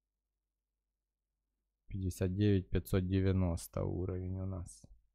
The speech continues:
Пятьдесят, пятьдесят девять пятьсот девяносто пять. Да.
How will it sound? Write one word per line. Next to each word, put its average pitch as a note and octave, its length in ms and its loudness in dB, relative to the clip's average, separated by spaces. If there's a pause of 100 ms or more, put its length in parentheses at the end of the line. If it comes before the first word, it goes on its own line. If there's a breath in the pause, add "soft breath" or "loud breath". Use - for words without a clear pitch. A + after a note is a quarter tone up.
(280)
Пятьдесят, F#2 460 -4
пятьдесят - 260 0
девять F#2+ 260 4
пятьсот F#2+ 280 2
девяносто F#2+ 640 2
пять. D#2+ 320 -2 (3750)
Да. G2+ 360 2